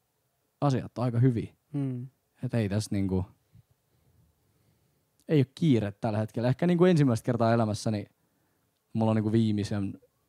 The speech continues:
Speaker 1: oikeastaan sen, sen aikana, kun, tai niinku podcastin mukaan se on tosi paljon tullut ja niinku kasvanut niinku enenevissä määrin, mitä pidemmällä ollaan menty siitä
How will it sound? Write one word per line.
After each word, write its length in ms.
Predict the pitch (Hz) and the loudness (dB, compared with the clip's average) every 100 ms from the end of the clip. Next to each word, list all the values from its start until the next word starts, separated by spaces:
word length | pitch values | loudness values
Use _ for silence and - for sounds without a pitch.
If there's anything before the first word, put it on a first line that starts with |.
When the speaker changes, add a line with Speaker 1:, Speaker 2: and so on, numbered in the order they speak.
| _ _ _ | _ _ _
Speaker 1:
oikeastaan 240 | 139 - 147 | -12 -10 -6
sen, 180 | 135 - | -6 -6
sen 200 | 139 127 | -6 -2
aikana, 300 | 117 110 101 | 0 0 -4
kun, 200 | 110 131 | -8 -8
tai 100 | 127 | -2
niinku 180 | 127 135 _ _ _ | -2 -4 _ _ _
podcastin 400 | 165 - 147 147 | -8 -6 0 4
mukaan 320 | 143 131 139 | 6 6 4
se 60 | 117 | 4
on 60 | |
tosi 140 | 113 117 | 2 -2
paljon 280 | 113 107 98 | -2 -4 -4
tullut 540 | 113 107 101 95 - _ _ _ _ _ _ _ _ _ _ _ _ _ _ _ _ - | -4 -4 -6 -10 -14 _ _ _ _ _ _ _ _ _ _ _ _ _ _ _ _ -8
ja 80 | 113 | -6
niinku 160 | 107 | -4
kasvanut 480 | 127 120 - 101 95 _ _ _ 107 | 0 0 0 -4 -4 _ _ _ -8
niinku 180 | 98 110 | -6 -2
enenevissä 540 | 110 104 101 98 101 | 0 0 -2 -4 -2
määrin, 300 | 104 98 95 | 0 0 -2
mitä 160 | 98 98 | -4 -4
pidemmällä 400 | 104 101 95 95 | -2 -2 -2 -4
ollaan 160 | 98 | -4
menty 220 | 98 95 | -4 -6
siitä 300 | 92 98 98 | -10 -14 -16